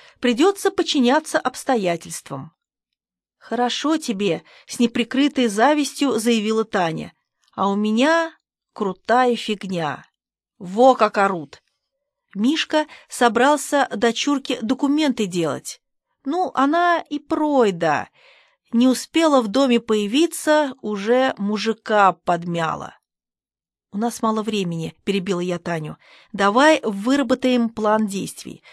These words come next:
Если Мише удастся в обход установленного законом порядка ускорить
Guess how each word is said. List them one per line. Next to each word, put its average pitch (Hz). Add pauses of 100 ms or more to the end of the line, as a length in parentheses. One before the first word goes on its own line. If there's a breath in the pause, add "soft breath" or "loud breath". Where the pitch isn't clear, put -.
(160 loud breath)
Если 269
Мише 220
удастся 226
в 226
обход 254 (380 soft breath)
установленного 233
законом 233
порядка 202
ускорить 240